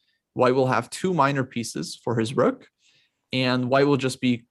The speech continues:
positionally crushing, 'cause two pieces generally better than the rook in the middle game. Instead, he takes White's light squared bishop. So down a piece, he just trades knight for bishop, and then he sacrifices a pawn. He pushes his d pawn forward to open up his own light squared bishop.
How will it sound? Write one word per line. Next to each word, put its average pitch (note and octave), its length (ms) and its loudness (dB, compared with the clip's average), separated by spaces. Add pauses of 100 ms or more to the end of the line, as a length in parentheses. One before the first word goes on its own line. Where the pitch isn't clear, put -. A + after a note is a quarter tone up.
(120)
positionally B2 440 -2
crushing, - 400 -6
'cause C#3+ 160 -8
two A#3 160 0
pieces E3+ 400 -2
generally C3 360 2
better A2 280 0
than G#2 140 -8
the G#2+ 80 -8
rook G#2 380 -4
in A2+ 80 -6
the A#2 80 -8
middle - 240 -6
game. - 200 -12 (1160)
Instead, D3+ 600 2 (360)
he G#3 180 -2
takes D3+ 380 0
White's B2+ 440 0 (140)
light B2 240 2
squared A#2+ 240 -4
bishop. - 300 -2 (400)
So C3 120 -4
down D#3+ 280 0
a F#3+ 40 -4
piece, F3 300 -4
he D#3 100 -6
just D3 240 -4
trades B2+ 460 -2 (100)
knight B2+ 280 -2
for C3 100 -6
bishop, B2+ 500 -2 (520)
and B2 120 -8
then C#3 60 0
he D3+ 60 0
sacrifices C#3+ 640 0
a B2+ 60 -6
pawn. A#2+ 520 -6
He B2 120 -8
pushes A#2 360 0
his A2 160 -2
d A#2+ 140 -2
pawn G#2+ 280 -2
forward B2 340 2
to - 100 -14
open A#2 240 -2
up G#2 160 -4
his A2+ 140 -2
own E3+ 160 2
light G#2+ 180 0
squared G#2+ 240 -8
bishop. G3 320 -2